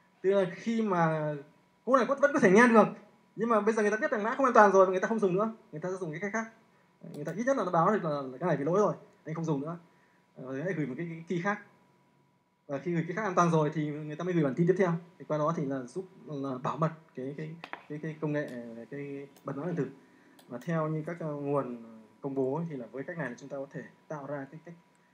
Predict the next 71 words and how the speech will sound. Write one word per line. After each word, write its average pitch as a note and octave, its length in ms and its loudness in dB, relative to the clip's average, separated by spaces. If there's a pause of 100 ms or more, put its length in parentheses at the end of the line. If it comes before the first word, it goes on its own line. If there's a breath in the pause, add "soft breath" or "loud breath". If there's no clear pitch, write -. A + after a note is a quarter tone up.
(220 soft breath)
bảo B2+ 120 -8
mật C3+ 120 -8 (360)
là A#2 140 -14
tuyệt D#3+ 140 2
đối. E3 180 6
Tôi E3+ 60 -2 (220)
cũng F3+ 120 -4
không - 100 -4
biết G3 100 8
là F3 60 2
có E3+ 100 -2
hoàn E3 160 -2
toàn D3 100 -6
tuyệt C#3+ 100 -2
đối E3 120 4
không, F3+ 220 0
nhưng E3 140 -2
tất G#3+ 140 0
cả C#3 100 2
các C#3 60 -2
nguồn C#3+ 240 0
bảo B2 140 -2
hiện C#3 120 -8
giờ C3 160 -2
thì C#3 100 -8
đều C#3 100 0
nói C#3 220 -4
là D#3 120 -4 (580 loud breath)
tạo C3 200 -8
ra, C#3 280 -2 (220)
à, A3+ 60 -12 (160)
cách, D3+ 200 -6
cách E3+ 120 -12
truyền, A#2+ 340 -4
cách C3 180 -12
key C#3 200 -2
là A#2+ 100 -8
một A2 180 -12
cách C#3+ 100 -10 (200)
bảo G#2+ 100 -10
mật G#2+ 180 -18
hoàn A2 140 -10
toàn G#2 120 -10
tuyệt A2+ 120 -16
đối. A2 100 -14 (640)
Không E3+ 80 -6
biết G3 120 2
là C#3+ 260 -2 (140)
một C3+ 120 -12
trăm E3+ 120 -2
năm E3 100 0
sau E3 240 0
hay D#3+ 100 -2
là D3 120 -2
mấy C#3+ 140 -2
chục E3+ 100 -6
năm D#3 100 -4
sau D#3 220 -2
thì D3+ 80 -8
liệu D#3+ 160 -2
nó D3+ 60 -4
có D3 60 -6
còn F3 160 -2
tuyệt D3+ 120 -8
đối D3 120 -2
nữa F3+ 80 -2
không C#3+ 120 -6
thì - 60 -18
không D3 100 -12
biết F3+ 140 -2
rồi. C#3+ 100 -4